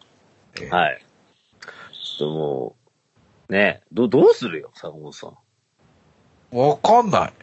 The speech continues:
Speaker 2: わかんないね。
Speaker 1: わかんないね。わかんないね。
Speaker 2: わかんないけど、まあ、やれることやるしかないかな。
Speaker 1: うん。
Speaker 2: うん。
Speaker 1: ほんとね、もうやるしかないからだよ、ほんとに。
Speaker 2: <laughs>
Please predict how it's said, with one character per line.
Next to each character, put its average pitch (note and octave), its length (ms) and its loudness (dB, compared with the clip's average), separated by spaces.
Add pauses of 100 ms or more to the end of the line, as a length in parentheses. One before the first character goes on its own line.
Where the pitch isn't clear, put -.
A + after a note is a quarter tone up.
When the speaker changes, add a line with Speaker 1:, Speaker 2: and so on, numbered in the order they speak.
(180)
Speaker 2:
わ A#2+ 160 4
か A3 240 6
ん - 20 -2
な F#3+ 180 4
い G#2 60 -4
ね。 - 20 -6
Speaker 1:
わ - 0 -
か - 0 -
ん - 0 -
な - 0 -
い - 40 -8
ね。 F#2+ 300 0 (280)
わ C3 280 -2
か G3+ 140 4
ん F#3+ 80 -6
な A3+ 160 4
い E3+ 40 4
ね。 - 20 4
Speaker 2:
わ - 0 -
か - 0 -
ん - 0 -
な D3 60 0
い - 20 -14
け A2 180 0
ど、 G#2+ 440 2
ま A#2 140 -2
あ、 - 20 2
や A2+ 240 4
れ A#2 140 2
る B2 120 0
こ C#3 200 -2
と C#3+ 180 2
や B2 140 8
る A#2 120 4
し A#2 140 -2
か A2 160 0
な G#2+ 240 2
い F#2 560 -4 (880)
か F2 160 -4
な。 F3+ 880 6 (1300)
Speaker 1:
う G2+ 40 -10
ん。 G2+ 40 -8
Speaker 2:
う - 40 -8
ん。 - 20 -8 (100)
Speaker 1:
ほ G2 40 -4
ん - 40 -6
と C#3+ 80 6
ね、 A#2+ 180 4
も F#2+ 160 0
う F2+ 80 2
や G2 100 4
る F3 120 2
し - 100 -8
か - 140 -4
な F2 120 -2
い G#2 80 0
か - 160 -6
ら D2+ 80 -12
だ D2 60 -4
よ、 D2 180 -6
ほ E2+ 80 -16
ん D2+ 80 -14
と - 80 -4
に。 - 80 4
Speaker 2:
<laughs> A3 1200 2